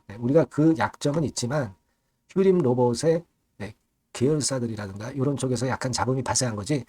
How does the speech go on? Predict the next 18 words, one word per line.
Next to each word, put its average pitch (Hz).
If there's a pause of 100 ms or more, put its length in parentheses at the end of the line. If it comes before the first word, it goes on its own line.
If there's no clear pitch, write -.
(280)
휴림 185
로봇 127
자체는 120
지금 117
현재 113
문제가 113
없으니까 104 (520)
이 113
감사 151
보고서가 113
아직 120
안 113
나왔다고 107
해서 101
이걸 127
우려하는 135 (880)
미리 139
걱정하는 95